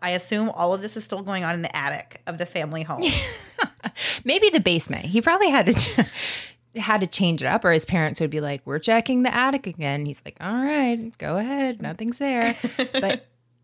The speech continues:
Speaker 2: and, but this is, like, the days before, this sounds, this makes me sound, like, so young, but this is the days before the internet and stuff. Like, he had to figure this all out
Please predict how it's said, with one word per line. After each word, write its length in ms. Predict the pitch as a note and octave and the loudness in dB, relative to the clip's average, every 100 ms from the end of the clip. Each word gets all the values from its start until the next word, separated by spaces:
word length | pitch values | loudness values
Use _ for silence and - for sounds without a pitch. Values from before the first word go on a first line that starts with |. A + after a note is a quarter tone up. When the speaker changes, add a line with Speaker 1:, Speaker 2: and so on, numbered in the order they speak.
| - | -2
Speaker 2:
and, 340 | C#4 C#4 A#3+ - | 0 2 0 -2
but 120 | A#3+ | 0
this 200 | F#4 - | 0 2
is, 80 | - | 0
like, 120 | - | 0
the 60 | |
days 220 | D4+ A3 A3 | 4 4 4
before, 460 | G#3+ - F3+ E3 | 0 2 2 2
this 140 | - E3+ | 0 -6
sounds, 400 | C#3+ C#3 C#3+ - | -4 -6 -6 -12
this 280 | D#3+ E3 D#3 | -8 -6 -2
makes 240 | D3 B2+ | -2 2
me 100 | E3+ | 2
sound, 300 | D#3 D3 C3+ | 2 0 -2
like, 300 | C3+ C3 C3 - | -2 -4 -6 -8
so 320 | - - - | -8 -4 -4
young, 300 | - D2+ - - - | -4 -6 -6 -14 -12
but 100 | - | -4
this 140 | F#4 | 2
is 100 | G4 | 2
the 100 | F4+ | 2
days 220 | E4 D#4+ | 4 4
before 260 | C#4+ C4+ D4 | 2 2 2
the 140 | G#3 - | 2 2
internet 340 | G#3+ C#4 F2 | 4 6 4
and 120 | D3 | 0
stuff. 240 | - D3 - | -2 -2 -2
Like, 140 | D3 | -8
he 180 | - A3 | -4 -2
had 200 | G#3+ G#3+ | 0 0
to 80 | F#3 | -2
figure 280 | - D3+ D#3+ | -6 -6 -2
this 200 | D#3 - | -2 -4
all 160 | C#3 C#3+ | -6 -2
out 400 | A#2+ C3+ B2+ - | 0 0 -2 -6